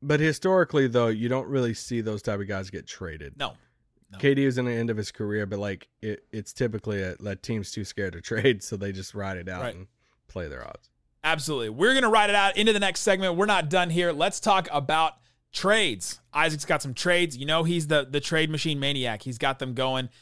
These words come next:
Speaker 2: and we'll talk about some things the Mavericks could do to help them right now coming up. But before we do, let me tell you about something that can help you right now, something I had never thought about. And as soon as I thought about it, and as soon as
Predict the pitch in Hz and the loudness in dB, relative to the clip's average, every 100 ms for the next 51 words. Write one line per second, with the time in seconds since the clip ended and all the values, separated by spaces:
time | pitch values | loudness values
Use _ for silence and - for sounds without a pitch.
0 | _ 123 127 147 147 135 139 139 123 127 | _ -10 -2 0 2 0 -2 -6 -6 -2
1 | 127 131 - 127 123 113 143 135 127 120 | -2 -2 -6 -6 -4 0 0 0 -4 -4
2 | 127 135 190 117 110 - 147 117 - _ | -4 0 4 4 2 -2 -2 -4 -10 _
3 | _ _ _ - 180 196 277 247 220 165 | _ _ _ -2 0 8 8 8 4 2
4 | 151 262 277 277 269 220 185 - 208 196 | 2 0 4 4 6 4 2 2 0 2
5 | 202 185 135 175 160 180 165 180 202 208 | -2 -4 0 0 0 -4 0 0 0 -2
6 | 202 143 165 131 139 113 95 190 240 220 | -4 0 0 0 -2 -2 -4 -4 -4 -2
7 | 185 185 156 147 160 165 156 - 156 151 | 0 0 0 0 4 4 0 -2 0 2
8 | 127 101 90 - _ _ _ _ _ 156 | 0 -4 -8 -16 _ _ _ _ _ -4
9 | 160 160 147 - 240 233 165 - _ _ | -2 -2 -4 -2 0 2 0 -4 _ _
10 | 165 180 190 190 196 147 139 - 202 214 | 4 6 6 4 2 0 -4 -2 -2 -2